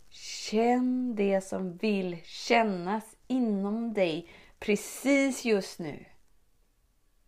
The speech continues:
Välkomna den upplevelsen du har inom dig precis just nu. För det är inget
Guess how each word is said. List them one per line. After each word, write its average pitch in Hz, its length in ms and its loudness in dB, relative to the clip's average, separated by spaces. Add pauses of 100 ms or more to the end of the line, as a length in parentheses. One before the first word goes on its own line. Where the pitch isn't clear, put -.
(1300)
Välkomna 214 920 6
den 220 420 2
upplevelsen 190 1160 2
du 247 280 4
har 220 400 6
inom 240 580 2
dig 196 380 2 (200)
precis 269 880 -2
just 175 320 -6
nu. 156 240 -10 (1000)
För - 140 -6
det 185 120 -2
är 220 60 4
inget 220 280 0